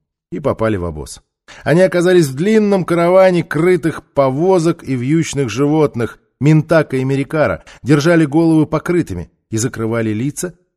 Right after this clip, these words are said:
и в своей пыльной, потрёпанной одежде привлекали мало внимания.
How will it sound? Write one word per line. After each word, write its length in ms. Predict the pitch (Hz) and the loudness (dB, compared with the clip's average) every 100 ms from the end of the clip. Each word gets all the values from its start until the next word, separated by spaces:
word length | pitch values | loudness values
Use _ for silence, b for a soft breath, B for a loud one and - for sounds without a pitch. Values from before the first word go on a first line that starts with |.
| _ | _
и 140 | - 123 | -8 -6
в 60 | |
своей 420 | - 123 135 143 | -4 -2 -2 -2
пыльной, 640 | - - 156 151 117 98 78 | -4 -2 2 2 0 -4 -8
потрёпанной 720 | 101 104 139 143 117 113 107 | -10 -6 -2 -2 -2 -4 -4
одежде 440 | 107 147 170 147 160 | -2 -2 -2 -2 -4
привлекали 680 | 143 139 123 117 127 123 | -4 -4 -4 -6 -6 -6
мало 360 | 117 101 101 92 | -4 -4 -6 -6
внимания. 580 | 87 90 82 78 67 | -8 -8 -8 -8 -12